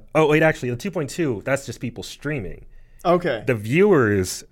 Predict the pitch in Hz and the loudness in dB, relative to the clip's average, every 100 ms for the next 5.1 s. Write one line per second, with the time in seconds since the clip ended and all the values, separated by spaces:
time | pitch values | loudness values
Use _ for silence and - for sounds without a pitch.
0 | 135 113 135 127 110 120 - 110 - 101 | -4 0 2 2 0 -4 -6 -6 -6 -10
1 | - - 127 98 80 - 185 185 131 - | -12 -12 -10 -12 -12 -2 0 0 -2 2
2 | 170 220 175 175 160 170 139 135 120 95 | 2 2 0 2 4 4 4 2 0 -2
3 | 302 - - - - 220 240 262 320 - | -2 0 2 2 2 0 2 2 2 0
4 | 147 156 131 170 131 131 131 117 110 113 | 0 2 2 0 0 0 2 2 2 2
5 | 98 | 0